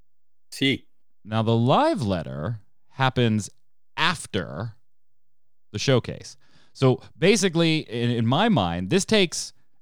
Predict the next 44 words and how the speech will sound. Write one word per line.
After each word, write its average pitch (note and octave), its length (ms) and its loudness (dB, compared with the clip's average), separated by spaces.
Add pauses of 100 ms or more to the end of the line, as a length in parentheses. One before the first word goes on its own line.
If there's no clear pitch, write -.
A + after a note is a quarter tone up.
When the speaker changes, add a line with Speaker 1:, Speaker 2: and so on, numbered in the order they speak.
(140)
Speaker 2:
any E3+ 440 4
five D#3+ 380 4
dot B2+ 220 6
X A#2+ 200 0
stuff, F2 320 -4
five A2 300 2
five, G#2+ 400 0
five, G2 460 -2
you F#2+ 80 -4
know, F2 200 -4 (200)
one, G#2 400 0
if F#2+ 160 -6
there, G2+ 100 -2
if F2+ 220 -4
there's F#2+ 180 -6
gonna F#2+ 180 -6
be F#2 180 -4
a F2+ 40 -2
beast F2+ 380 -8
or F#2+ 60 -4
anything F2+ 300 -6
like F2+ 180 -4
that, F#2 200 -4 (380)
that F#3+ 220 2
takes A3+ 260 0
that F3+ 180 4
out F3 200 6
of A2+ 80 2
the G#2 100 0
announcement F2 460 -4
showcase. E2+ 540 -6
If B2+ 200 0
it B2 100 2
was, G#2+ 760 0 (240)
yeah, G2 180 -4
big, G#2 320 -6
they're A2+ 120 4
moving D3+ 320 6
it D#3+ 80 0
to F3+ 80 0
the E3+ 80 0
live F#3 300 0
letter. C#2+ 320 -6 (600)
So B2+ 440 2